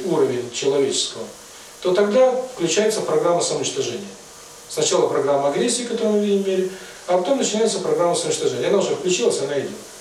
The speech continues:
А программа самоуничтожения — это не просто болезни, там, отсутствие детей или войны. Это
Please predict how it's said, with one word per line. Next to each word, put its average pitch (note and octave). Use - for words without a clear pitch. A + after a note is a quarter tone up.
А F#3+
программа G#3
самоуничтожения — E3+
это D3+
не F3+
просто D#3
болезни, D#3
там, B2+
отсутствие C3+
детей D#3+
или C3+
войны. A#2+
Это E3+